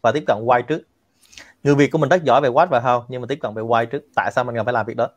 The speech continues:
Thứ hai là không chuẩn bị là chuẩn bị cho sự thất bại. Thành ra là I P O là một cái hành trình, mình cần phải cái sự chuẩn bị cho nó. Và thứ ba,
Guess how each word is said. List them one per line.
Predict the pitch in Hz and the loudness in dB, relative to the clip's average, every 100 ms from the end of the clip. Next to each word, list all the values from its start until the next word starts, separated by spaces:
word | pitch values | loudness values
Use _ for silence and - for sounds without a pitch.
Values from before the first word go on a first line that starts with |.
| _ - | _ 0
Thứ | 180 | 2
hai | 151 143 131 _ _ _ | 4 2 -2 _ _ _
là | 120 123 117 113 _ _ _ _ | 0 2 2 0 _ _ _ _
không | - 160 | -6 -2
chuẩn | 151 | -2
bị | 147 117 | -2 -2
là | 113 | -2
chuẩn | 143 | -2
bị | 131 | -4
cho | 107 | -4
sự | 131 | -6
thất | 110 165 | -4 0
bại. | 123 92 - - | 0 -2 -6 -6
Thành | 117 | -2
ra | 120 127 | 2 2
là | 127 117 110 127 | 4 2 2 0
I | |
P | 127 135 | 0 0
O | 131 | 0
là | 120 | -2
một | 107 | -2
cái | 151 | -4
hành | 135 117 | -4 0
trình, | 123 107 98 - | 0 0 -4 -14
mình | 117 | -8
cần | 117 113 | -4 -2
phải | 135 | -2
cái | 151 | -4
sự | 151 107 | -4 -6
chuẩn | 135 | -6
bị | 127 98 | -6 -4
cho | |
nó. | 117 - _ _ - | -6 -8 _ _ -4
Và | 123 | 2
thứ | 180 | 4
ba, | 170 143 139 | 6 4 2